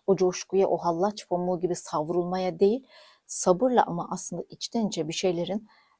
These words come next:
belki de tekrardan şansın gel-, gelmesini bekleyen bir hali var gibi arkadaşlar. Aslında hala gözünün kulağının yolda olduğunu görüyoruz ama işte politika, işte taktiksel ilerleme, enerjisini tasarruflu kullanma,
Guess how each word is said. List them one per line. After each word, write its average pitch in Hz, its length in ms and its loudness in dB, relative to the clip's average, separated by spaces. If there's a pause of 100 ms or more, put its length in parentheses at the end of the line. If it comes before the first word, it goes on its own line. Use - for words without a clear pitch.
belki 190 280 2
de 175 120 2
tekrardan 185 540 0
şansın 175 640 -4
gel-, 160 280 0
gelmesini 160 560 -2
bekleyen 160 540 0 (320)
bir 185 300 0
hali 151 420 -2
var 147 180 0
gibi 127 180 -6
arkadaşlar. - 840 -8 (500)
Aslında 180 220 -4
hala 208 320 2
gözünün 180 360 2
kulağının 170 380 -4
yolda 165 280 0
olduğunu 156 300 -4
görüyoruz 156 360 -2
ama 190 320 0 (680)
işte 196 220 2
politika, 165 760 0 (400)
işte - 260 0
taktiksel - 580 -2
ilerleme, 147 800 0 (380)
enerjisini 175 720 4
tasarruflu 160 800 -4
kullanma, 135 800 0